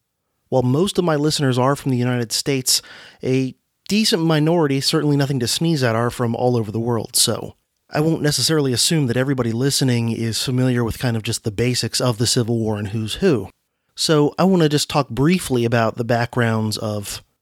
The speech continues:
four of the guys that I think are the most important characters from this particular segment of the war that we're zeroing in on in this episode. So first, I'm gonna go over a couple Confederates, then a couple of Union guys. And my first Confederate is Robert E. Lee,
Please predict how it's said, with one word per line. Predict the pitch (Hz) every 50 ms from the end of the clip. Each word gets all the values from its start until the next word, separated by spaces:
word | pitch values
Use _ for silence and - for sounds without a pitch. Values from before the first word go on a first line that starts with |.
| _ _ _ _ _ _
four | _ - - - 202 208 202 185 170 156
of | 143 135 123 113 - -
the | - 165 151 165
guys | 147 170 165 165 170 160 139
that | 135 135 131
I | 156 175 180 160
think | - 151 135 139
are | 131
the | 120 117
most | 120 117 110 -
important | 117 104 - - 135 117 110 104
characters | - 127 120 113 - 120 113 107 - - - - - - -
from | - - 127 123 117 113
this | 110 127 135 131 -
particular | - 131 117 - - 117 - 120 110 104
segment | - - - 120 110 107 117 110 110
of | 98
the | - 101
war | 101 104 113 113 113
that | 104 - -
we're | - 117
zeroing | 110 101 98 113 117 120 117 113 110 107 107
in | 107 104
on | 101 101 104 107
in | 104 101
this | 104 104 98 -
episode. | 104 104 - 113 - - - 117 - - - - _ _ _ _ _ _ _
So | - - 175 160 151 143 -
first, | - - 196 214 202 - - - - - _ -
I'm | 156 151
gonna | 143 139
go | 135 135 147 147
over | 143 131 135
a | 127
couple | - - 139 127 131
Confederates, | - 120 110 - 180 180 180 170 156 - -
then | 143 131
a | 127
couple | - 139 - 131
of | 120 113 113
Union | 131 131 120 110 104
guys. | 98 107 - - - - - - - - - - - - -
And | - 113 110 113 117
my | 117 117
first | - - 156 151 -
Confederate | - 156 131 - - 135 131 131 131 123 120 - -
is | - 123 120 117 117 117 107 - - _ -
Robert | 107 120 123 143 147 147 143 -
E. | 139 143 139
Lee, | 127 117 110 117 117 104 - - 123